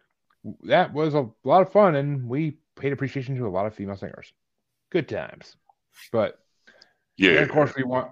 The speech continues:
Speaker 1: we wanna thank Tina for coming on, 'cause she's been an awesome guest for this episode, and we're a pleasure to,
Speaker 2: Absolutely.
Speaker 1: it was a ple-, it was a pleasure to have her on, and just so everybody knows who's listening to the podcast eventually,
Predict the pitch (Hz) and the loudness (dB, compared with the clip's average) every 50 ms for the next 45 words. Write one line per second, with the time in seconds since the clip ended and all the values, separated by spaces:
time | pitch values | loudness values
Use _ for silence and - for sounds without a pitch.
0 | _ _ _ _ _ - 127 147 175 202 180 143 123 107 117 98 - - - 110 | _ _ _ _ _ -4 0 2 4 4 6 4 4 2 0 -4 -4 -6 -8 -8
1 | 101 90 - - 101 95 98 101 104 113 123 131 127 117 104 95 90 87 - - | -8 -8 -10 -12 -10 -8 -6 -4 -2 -2 -2 -2 -4 -6 -6 -8 -8 -8 -8 -8
2 | 110 95 - 110 107 104 90 98 110 113 - 110 104 92 101 90 92 - - - | -8 -6 -6 -4 -4 -4 -2 -2 -2 -4 -2 -4 -6 -4 -2 -4 -4 -4 -6 -8
3 | 101 92 92 87 - 92 - _ - 107 110 123 151 156 131 110 98 98 95 - | -6 -6 -6 -8 -8 -12 -12 _ -10 -6 -4 -2 -2 0 -2 -2 -4 -4 -8 -12
4 | _ _ _ _ _ _ - 104 110 110 107 98 - - 110 113 113 117 120 123 | _ _ _ _ _ _ -6 -4 -2 -2 -2 -4 -4 -2 -2 -2 0 0 -2 -2
5 | - 101 90 78 - - 101 101 107 - 131 - - - _ - 110 110 104 107 | -2 -2 -2 -4 -4 -6 -6 -6 -6 -6 -6 -8 -8 -10 _ -6 -6 -4 -4 -4
6 | 104 113 110 104 104 101 101 98 98 98 104 107 117 151 196 226 226 180 107 113 | -6 -8 -10 -8 -8 -8 -8 -8 -8 -6 -4 -2 0 2 4 4 2 2 -2 -2
7 | 113 113 113 110 107 104 95 _ _ _ _ _ _ _ _ _ _ - 123 120 | -2 -2 -2 -2 -4 -6 -6 _ _ _ _ _ _ _ _ _ _ -8 -8 -6
8 | - - 117 107 110 113 107 107 104 104 104 127 175 202 175 147 151 156 160 165 | -4 -2 0 2 2 2 4 2 0 0 2 2 4 4 4 4 2 2 0 0
9 | 170 156 - - 139 117 98 85 87 98 101 - - 104 98 98 98 92 - 165 | -2 -2 -6 -4 -4 -4 -4 -4 -6 -10 -10 -8 -8 -8 -6 -6 -6 -4 0 2
10 | 196 208 - - 120 104 92 95 98 92 - - 110 127 165 | 2 2 2 0 -2 -2 -4 -6 -10 -10 -8 -8 -8 -8 -8